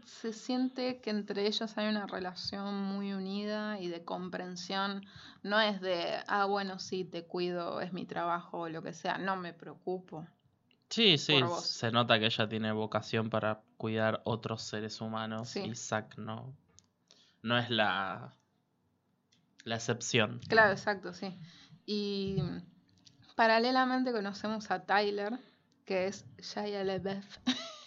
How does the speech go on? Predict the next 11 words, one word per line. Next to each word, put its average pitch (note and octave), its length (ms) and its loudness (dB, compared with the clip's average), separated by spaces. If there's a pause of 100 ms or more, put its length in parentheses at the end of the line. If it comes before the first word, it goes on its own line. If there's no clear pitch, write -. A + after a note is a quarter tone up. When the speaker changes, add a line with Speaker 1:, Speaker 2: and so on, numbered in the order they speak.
Speaker 1:
<laughs> D4 800 0
Shia A3 360 12
LaBeouf, G#3+ 380 6 (600)
que G#3 800 4 (1500)
está A#3 300 0
pasando B3 420 0
por G#3+ 100 -2
un A3 100 0
momento A3+ 440 -4
de G3 140 -2
mierda G#3 920 0